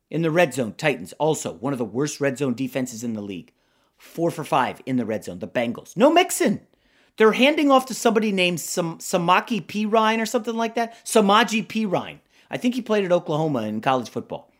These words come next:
I mean, the Bengals did whatever they wanted. A-, anything they wanted. This was twenty-four to seven in the fourth quarter, and you're telling me the Titans are, are, are a contender? I, I think,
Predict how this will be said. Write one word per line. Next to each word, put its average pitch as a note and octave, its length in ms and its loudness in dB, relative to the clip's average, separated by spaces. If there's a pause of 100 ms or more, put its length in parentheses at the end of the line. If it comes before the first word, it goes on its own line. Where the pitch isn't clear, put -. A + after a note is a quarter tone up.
(1200)
I A#3 80 4
mean, D4+ 140 6
the D4+ 60 8
Bengals E4 360 4
did D4+ 120 4
whatever D4+ 240 6
they D#4 80 6
wanted. D4 520 4 (1400)
A-, - 40 -6
anything G4+ 440 4
they G4+ 80 4
wanted. G4 380 6
This G4 180 2
was G#4+ 160 -2
twenty-four F#4+ 840 4
to F4 100 6
seven C4 640 4 (360)
in C#4+ 140 8
the C4+ 80 8
fourth C#4 220 6
quarter, C4+ 220 8
and F3 220 4
you're B3 100 8
telling B3+ 260 8
me A#3 80 6
the A3 100 4
Titans C4 580 0 (380)
are, F3 160 8
are, E3 180 4
are D#3 220 6
a B2+ 60 0
contender? A#3 600 4 (2000)
I, G3 300 4
I - 20 4
think, A#3+ 380 0